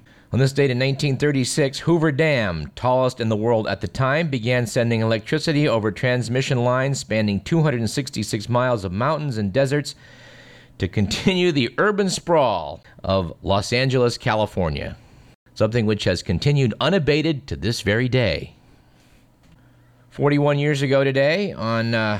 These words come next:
October ninth, nineteen sixty-seven, Ernesto Guevara de la Serna, better known as Che Guevara,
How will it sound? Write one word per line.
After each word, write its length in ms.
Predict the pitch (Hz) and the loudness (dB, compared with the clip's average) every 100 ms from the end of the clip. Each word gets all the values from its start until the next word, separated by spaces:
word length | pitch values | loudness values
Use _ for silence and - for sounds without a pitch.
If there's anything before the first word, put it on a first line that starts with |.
| 104 | -6
October 400 | 104 - 143 120 | -8 -2 0 0
ninth, 320 | 120 123 - | 0 0 -2
nineteen 400 | 104 120 - 127 | -2 -2 0 -2
sixty-seven, 840 | 113 135 - 117 110 131 131 120 - | -2 -4 -4 -4 0 0 2 0 -2
Ernesto 500 | 110 117 175 - 160 | -2 0 0 0 0
Guevara 480 | 143 131 127 139 135 | 2 2 2 2 0
de 160 | 117 123 | 0 0
la 120 | 117 | 0
Serna, 520 | 104 139 127 98 104 | 0 0 0 0 -2
better 240 | 107 113 113 | 0 0 2
known 240 | 110 107 | 0 2
as 300 | 101 92 82 | 0 0 -4
Che 440 | - - 185 143 | -6 0 2 2
Guevara, 640 | 95 98 85 90 90 107 | 0 -2 0 0 0 -2